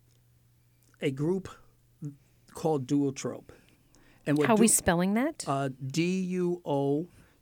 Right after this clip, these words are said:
Speaker 1: T R O P E.
Speaker 2: So duo, like two, and then trope.
Speaker 1: Correct.
Speaker 2: Okay, got it.
Speaker 1: And what Duotrope does is they actually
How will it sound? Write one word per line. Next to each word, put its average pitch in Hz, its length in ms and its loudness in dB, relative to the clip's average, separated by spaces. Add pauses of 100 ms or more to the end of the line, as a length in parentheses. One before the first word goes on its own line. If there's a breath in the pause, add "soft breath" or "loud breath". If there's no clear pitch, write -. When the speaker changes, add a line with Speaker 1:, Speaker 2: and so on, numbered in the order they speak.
(180)
Speaker 1:
T 175 460 -4 (140)
R 139 520 -2 (220)
O 143 360 2 (260)
P 143 340 -4
E. 135 240 -4
Speaker 2:
So 185 200 4
duo, 180 580 6
like 185 320 4
two, 165 360 0
and 185 160 -2
then 165 160 2
trope. - 500 0 (300)
Speaker 1:
Correct. 135 400 -4
Speaker 2:
Okay, 247 200 0
got 220 220 4
it. 311 120 -4 (420 soft breath)
Speaker 1:
And 151 140 0
what 147 160 2
Duotrope 180 600 0 (140)
does 156 580 -2 (260 soft breath)
is 139 560 -2
they 180 240 0
actually 175 420 -6